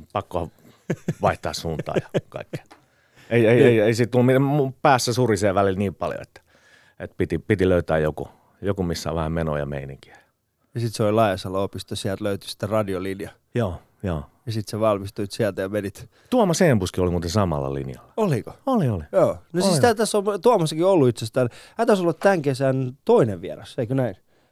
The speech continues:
Speaker 2: Toinen vieras, se löytyi itse asiassa tosta Yle Puheen are-, äh, Yle Puheesta, äh, anteeksi, Yle Areenasta, ihan Ali Show.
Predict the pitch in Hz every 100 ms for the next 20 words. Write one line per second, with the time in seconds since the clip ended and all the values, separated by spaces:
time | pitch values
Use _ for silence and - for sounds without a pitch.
0 | - 214 147 120 110 147 147 131 123 -
1 | 120 123 113 123 131 - 117 117 135 110
2 | - 139 165 170 143 - 147 135 120 -
3 | 110 78 131 131 123 135 127 113 98 151
4 | 151 151 107 92 - 98 - - _ -
5 | 123 123 131 113 101